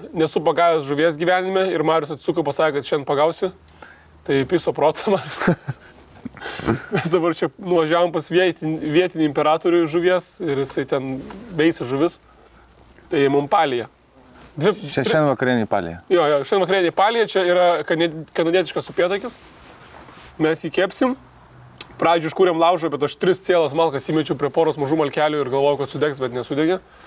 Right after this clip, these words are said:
Speaker 1: Įkūrėm iš naujo ir yra beveik dešim valandų vakar, mes dar nepavalgėm, bet ir neprigėrėm per daug, tai viskas, manau, kaip ir išsilyginė yra.
Speaker 2: <laughs> Teisingai.
Speaker 1: Šiaip ant tuščio skrandžio būtume daug gėrę, tai dabar jau nebebūtų antros podcast'o dalies, bet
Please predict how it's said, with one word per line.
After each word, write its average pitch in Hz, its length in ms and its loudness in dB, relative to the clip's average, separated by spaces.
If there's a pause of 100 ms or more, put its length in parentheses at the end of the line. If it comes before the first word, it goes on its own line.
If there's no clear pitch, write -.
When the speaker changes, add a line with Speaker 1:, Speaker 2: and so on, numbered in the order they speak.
(640)
Speaker 1:
Įkūrėm 156 600 4
iš - 120 -10
naujo 202 340 4 (300)
ir 143 100 -2 (140)
yra 151 160 2
beveik 139 200 0
dešim 151 320 -2
valandų 143 200 0
vakar, 147 200 -2
mes 127 80 -2
dar 147 120 0
nepavalgėm, 143 520 0 (380)
bet 170 180 0
ir 156 120 0
neprigėrėm 156 440 0
per 196 120 -2
daug, 180 160 0
tai 180 100 -6 (220)
viskas, 160 280 -8
manau, 151 200 -2
kaip 151 120 -6
ir 135 120 -10
išsilyginė 110 400 -4
yra. 139 100 0 (720)
Speaker 2:
<laughs> 92 600 0
Teisingai. 101 380 2 (360)
Speaker 1:
Šiaip 190 200 0
ant 165 80 -6
tuščio 180 160 0
skrandžio 170 340 0
būtume 170 260 2
daug 165 120 0
gėrę, 170 240 2
tai 170 120 -6
dabar 175 200 0
jau 165 80 -2
nebebūtų 170 360 0
antros 143 200 -2
podcast'o 143 360 -4
dalies, 139 240 -2
bet 120 200 -10